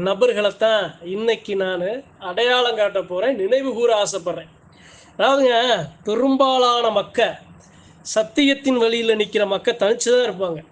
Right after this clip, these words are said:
நேர்மையா இருக்கிறவங்க, உண்மையா இருக்கிறவங்க தனியா தான் இருப்பாங்க. தனியா எப்படி சொல்றது அப்படின்னா, ஏன் அப்படின்னா, அவர்களுடைய கொள்கை,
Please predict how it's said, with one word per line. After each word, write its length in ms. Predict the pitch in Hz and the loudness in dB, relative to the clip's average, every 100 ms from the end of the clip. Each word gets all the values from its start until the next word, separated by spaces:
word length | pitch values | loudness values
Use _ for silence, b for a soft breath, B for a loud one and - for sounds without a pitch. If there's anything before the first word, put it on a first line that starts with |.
| - | -8
நேர்மையா 580 | 190 233 294 320 311 285 | 0 4 4 4 4 2
இருக்கிறவங்க, 500 | 262 233 226 226 233 269 | 2 0 0 0 0 0
உண்மையா 460 | 226 262 269 269 247 | 0 2 2 2 0
இருக்கிறவங்க 560 | 220 208 202 202 202 254 214 190 | -2 -4 -6 -6 -6 -4 -4 -2
தனியா 320 | 220 269 294 | -2 2 0
தான் 200 | 277 277 | 2 0
இருப்பாங்க. 320 | 233 202 180 151 - B B - - | 0 -2 -4 -8 -16 B B -20 -4
தனியா 400 | 202 262 285 262 269 349 359 | 0 2 2 2 2 0 -4
எப்படி 240 | - 220 277 | -12 -8 -4
சொல்றது 280 | 247 240 226 | 0 0 0
அப்படின்னா, 360 | 202 202 214 233 185 170 190 | -2 -2 0 0 -2 -8 0
ஏன் 180 | 254 269 | 0 2
அப்படின்னா, 380 | 214 175 190 220 196 233 302 - - B B B B | -2 -4 -2 -2 0 -6 -6 -16 -20 B B B B
அவர்களுடைய 560 | 214 269 302 285 277 269 254 | 2 4 4 4 4 4 2
கொள்கை, 340 | 247 302 330 | 2 2 2